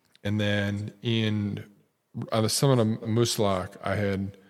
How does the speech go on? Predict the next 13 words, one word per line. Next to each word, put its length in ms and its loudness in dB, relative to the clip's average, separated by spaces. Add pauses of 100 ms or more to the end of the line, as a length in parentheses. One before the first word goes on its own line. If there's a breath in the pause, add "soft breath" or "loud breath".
(280 soft breath)
there's 160 2
a 40 2
couple 300 2
that 60 4
was 120 -2
hiking. 400 -4
I 80 -2
said, 220 -4
"Hey, 180 -2
do 140 -6
you 80 -2
guys 260 -2
wanna 300 0